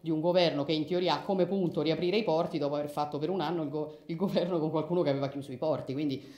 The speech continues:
questo lo deve chiedere a Di Maio, ammesso che Di Maio sia in grado di darle una risposta, perché,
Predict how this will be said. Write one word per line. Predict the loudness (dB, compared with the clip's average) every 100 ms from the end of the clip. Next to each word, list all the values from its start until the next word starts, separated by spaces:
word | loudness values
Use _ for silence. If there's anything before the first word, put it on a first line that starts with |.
| -10
questo | -4 0
lo | 4
deve | 6 6
chiedere | 4 2 0
a |
Di | 0
Maio, | 0 2 4
ammesso | 4 2 0
che | 0
Di | 2
Maio | 2 2
sia | 0 0
in | 2
grado | 2 2 0
di | 0
darle | 0 0
una | -2
risposta, | -2 -2 -2 -2 -2 -6
perché, | -8 -8 -12 -12